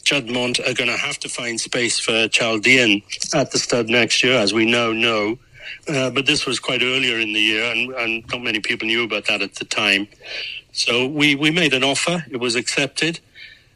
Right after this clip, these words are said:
and we put the process in to get the horse over to South Africa. I'm pleased to say he's now in South Africa, uh, just undergoing quarantine as we speak, and we hope to have him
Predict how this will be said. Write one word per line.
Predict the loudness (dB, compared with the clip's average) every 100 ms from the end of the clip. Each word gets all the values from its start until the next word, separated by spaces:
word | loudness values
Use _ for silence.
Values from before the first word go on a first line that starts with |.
| -4
and | 0 0 0
we | 0
put | -2 -4
the | -2
process | 0 0 0 -2 0
in | 0 2 0 -2 -8 -6
to | 2 4 6 4 0 -14 -8
get | -2 -2 0
the | 0
horse | 2 2 2
over | 0 0
to | 0
South | 0 0 2
Africa. | 2 2 0 2 0
I'm | 0
pleased | 2 4 4 2
to |
say | 0 4 4
he's | 2 0 0
now | 2 4 6
in | 6 4
South | 4 0 2
Africa, | 0 0 0 2 0 -2 _ -20 -18 -18 -18 -18 -4
uh, | 0 4 4
just | 4 2 2 2
undergoing | 2 2 4 4 2
quarantine | 2 0 2 0 2 2 2
as | 2 2
we | 2
speak, | 2 2 2 2 0
and | 0
we | 2
hope | 2 2 0
to | 0 0
have | 2 2
him | 0